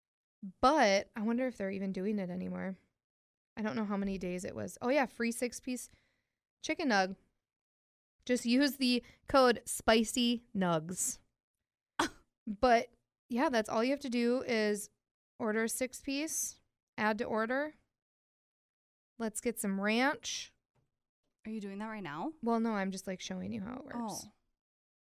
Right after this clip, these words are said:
Speaker 1: Oh, I still have them in my cart. <laughs>
Speaker 2: <laughs>
Speaker 1: Uh, yeah, it gives them to you for free. I have two.
Speaker 2: Interesting.
Speaker 1: I also had a small French fry in my order. So my, my total
Speaker 2: Hmm.
Speaker 1: literally came to two dollars.
Speaker 2: Huh.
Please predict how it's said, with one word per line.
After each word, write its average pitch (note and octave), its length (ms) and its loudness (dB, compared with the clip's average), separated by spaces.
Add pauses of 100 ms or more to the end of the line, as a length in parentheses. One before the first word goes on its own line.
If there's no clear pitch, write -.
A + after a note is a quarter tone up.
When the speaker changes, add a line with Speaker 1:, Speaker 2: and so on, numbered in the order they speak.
(480)
Speaker 1:
Oh, A#3+ 80 0
I G#3+ 80 2
still A3 220 0
have G3 220 2
them F#3+ 200 0
in F#3+ 140 -4
my F3 120 -4
cart. - 420 -6
<laughs> - 100 -20 (300)
Speaker 2:
<laughs> A3 460 0 (760)
Speaker 1:
Uh, G#3 280 2
yeah, A#3+ 240 0 (120)
it A#3+ 120 -8
gives A3+ 160 -4
them A#3+ 160 -4
to B3 80 -10
you A#3 60 -6
for A3 120 -14
free. A3+ 240 -8
I - 60 -8
have G3+ 180 -8
two. G3 320 -12 (160)
Speaker 2:
Interesting. D#4+ 560 -12 (640)
Speaker 1:
I A3+ 100 -4
also G#3+ 240 -4
had G#3 160 0
a G3 40 -2
small F#3 240 -2
French F#3+ 260 -6
fry - 200 -10
in - 80 -10
my - 140 -8
order. - 300 -4
So - 160 -2
my, G#3 160 2 (120)
my A3 140 0
total G#3+ 320 2
Speaker 2:
Hmm. F#3+ 80 6
Speaker 1:
literally F#3+ 300 2
came F#3 180 0
to E3+ 80 -2
two E3+ 200 -4
dollars. - 520 -6 (180)
Speaker 2:
Huh. F#4 300 0